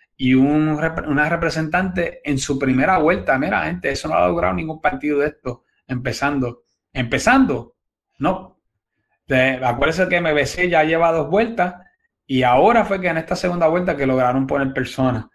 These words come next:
Pero en la primera vuelta ellos no pu-, no lograron poner a nadie. Así que de que, de que P D haya logrado eso en, en, de la primera vuelta, ah, y empezando a lo último y cuando comenzaron,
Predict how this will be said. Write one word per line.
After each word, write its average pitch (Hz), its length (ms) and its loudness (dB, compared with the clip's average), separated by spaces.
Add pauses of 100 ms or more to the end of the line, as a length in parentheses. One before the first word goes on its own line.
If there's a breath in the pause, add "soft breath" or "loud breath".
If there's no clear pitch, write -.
(320)
Pero 120 180 -4
en 120 60 -2
la 120 120 0
primera 127 300 0
vuelta 180 320 0
ellos 151 120 0
no 143 160 -4
pu-, 143 140 -6
no 135 160 2
lograron 139 400 0
poner 131 180 0
a 120 100 -4
nadie. 127 420 -2 (360)
Así 127 300 -4
que 123 520 0
de 127 220 -4
que, 127 460 -2
de 123 280 -10
que 120 120 -6
P 123 180 -4
D 127 100 0
haya 196 220 2
logrado 190 420 2
eso 170 440 0
en, 151 160 -4
en, 139 260 0
de 135 80 -2
la 131 160 0
primera 143 300 0
vuelta, 190 480 0
ah, 202 160 4
y 156 80 0
empezando 180 800 -2 (460 loud breath)
a 156 140 4
lo 165 100 4
último 254 460 4
y 185 100 2
cuando 160 300 2
comenzaron, 202 880 2